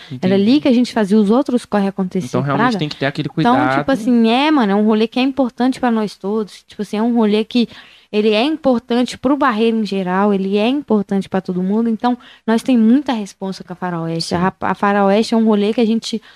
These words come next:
Speaker 1: a gente não mete os pés pelas mãos. É só, tipo assim, tem que
Speaker 2: Entendi.
Speaker 1: ser o bagulho certo pelo certo, fraga.
Speaker 2: Entendi. Show demais.
Speaker 3: Leti,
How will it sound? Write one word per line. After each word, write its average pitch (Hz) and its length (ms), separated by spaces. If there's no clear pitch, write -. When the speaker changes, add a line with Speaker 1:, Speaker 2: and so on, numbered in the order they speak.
Speaker 1:
a 190 100
gente 196 400
não 202 240
mete 247 340
os - 60
pés 196 200
pelas 180 340
mãos. 156 240
É - 80
só, 190 400
tipo - 280
assim, - 180
tem 240 220
que 135 80
Speaker 2:
Entendi. 262 40
Speaker 1:
ser 127 160
o 240 60
bagulho 214 320
certo 214 320
pelo 214 160
certo, - 480
fraga. 190 380
Speaker 2:
Entendi. 117 440
Show - 520
demais. 104 680
Speaker 3:
Leti, - 460